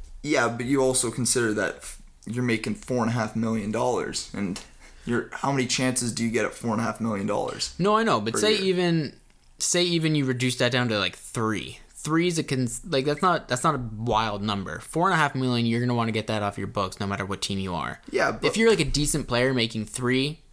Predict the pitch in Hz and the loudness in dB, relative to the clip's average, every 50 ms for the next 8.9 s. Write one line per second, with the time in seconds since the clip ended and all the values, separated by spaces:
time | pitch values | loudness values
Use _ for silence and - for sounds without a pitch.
0 | - - - - - - - 127 123 120 117 - - 127 143 151 151 151 151 151 | -20 -20 -20 -20 -18 -6 -2 0 0 0 0 -2 -8 -6 -4 -2 0 0 2 2
1 | 147 147 143 143 143 143 - 147 147 151 143 135 120 113 113 127 135 - 160 156 | 2 2 2 0 0 -2 -2 0 0 2 2 2 2 2 2 2 2 0 0 -2
2 | 160 - - 175 175 175 185 175 151 135 123 117 117 110 120 117 120 120 123 127 | 0 0 2 2 4 4 4 2 2 0 0 0 0 -2 0 0 2 2 2 2
3 | 139 151 - 147 123 113 - 110 107 104 98 - - 104 101 98 98 101 98 98 | 0 0 0 0 -2 -2 0 -2 -2 -2 0 -2 -2 -2 -2 -2 -2 -4 -4 -4
4 | 90 87 104 104 98 98 98 95 - - 98 95 90 90 90 95 95 - - - | -4 -4 -4 -4 -4 -4 -4 -6 -4 -4 -2 -2 -2 -2 -2 -2 -4 -4 -6 -10
5 | - - - - 269 214 196 143 120 - - 131 120 156 160 165 160 165 165 - | -16 -20 -18 -10 -4 -2 0 0 0 -2 -2 -2 -2 0 2 2 2 2 0 -2
6 | 147 127 127 - - 117 101 - 123 - - - 117 127 120 110 110 - - 113 | -6 -6 -6 -4 0 0 0 0 0 -4 -6 -6 -2 -2 -2 -2 -4 -4 -4 -2
7 | 87 82 123 - - - - - - - - - - - - - - 107 117 120 | -2 -2 -4 -6 -10 -10 -10 -10 -10 -10 -14 -16 -16 -14 -14 -12 -6 -2 0 0
8 | 123 120 - 160 165 160 147 147 139 131 117 - - - 120 120 120 | 0 0 2 2 2 2 2 2 0 0 0 0 0 0 0 0 0